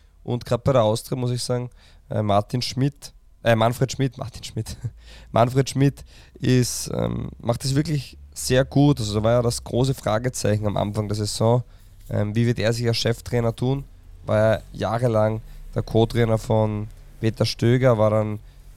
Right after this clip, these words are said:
ähm, als Scout bei Köln, war dann wieder Co-Trainer und hat jetzt die Chance als Cheftrainer bekommen,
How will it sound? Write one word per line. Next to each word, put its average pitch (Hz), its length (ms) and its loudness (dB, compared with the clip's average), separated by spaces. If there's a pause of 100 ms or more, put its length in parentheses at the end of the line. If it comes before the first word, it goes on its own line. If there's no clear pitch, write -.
(140)
ähm, 104 200 -6
als 104 200 -6
Scout 120 360 2 (120)
bei 117 160 2
Köln, 117 580 0 (320)
war - 240 -6
dann 104 180 -2
wieder 104 180 -2
Co-Trainer 113 680 -2 (380)
und - 100 -10
hat 117 120 6
jetzt 127 160 0
die 143 60 0
Chance 127 420 0
als 123 60 -2
Cheftrainer 120 520 -4
bekommen, 123 640 0